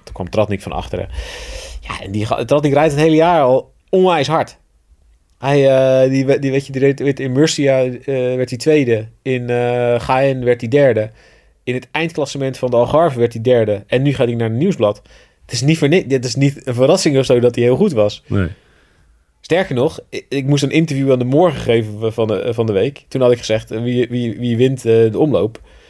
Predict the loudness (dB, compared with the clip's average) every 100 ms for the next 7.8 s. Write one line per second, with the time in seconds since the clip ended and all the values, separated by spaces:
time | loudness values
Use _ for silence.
0 | _ -2 0 2 0 0 -4 -6 -6 -6
1 | -6 -6 -4 -2 0 0 -2 -4 -6 -6
2 | -4 -2 -2 -2 0 2 2 -2 _ -20
3 | -20 -20 -20 -20 _ _ _ _ -4 -2
4 | -2 -4 -6 _ _ _ _ -4 -2 -2
5 | -2 -2 -4 -8 -4 -2 -2 -2 -8 -8
6 | -2 0 0 0 0 0 0 -2 0 -2
7 | 0 -2 -2 -2 -2 -2 0 -2